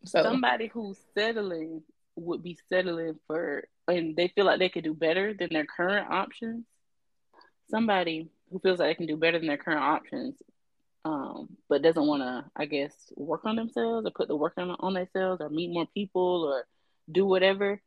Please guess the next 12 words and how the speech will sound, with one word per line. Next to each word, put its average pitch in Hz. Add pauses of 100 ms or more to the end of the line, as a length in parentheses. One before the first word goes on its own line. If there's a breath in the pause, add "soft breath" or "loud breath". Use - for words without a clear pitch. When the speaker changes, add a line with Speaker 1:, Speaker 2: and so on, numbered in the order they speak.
(280)
Speaker 2:
and 165
they 165
just 156
go 160
with 170
whoever 170
wants 160
to 147
be 156
with 147
them 151
in 156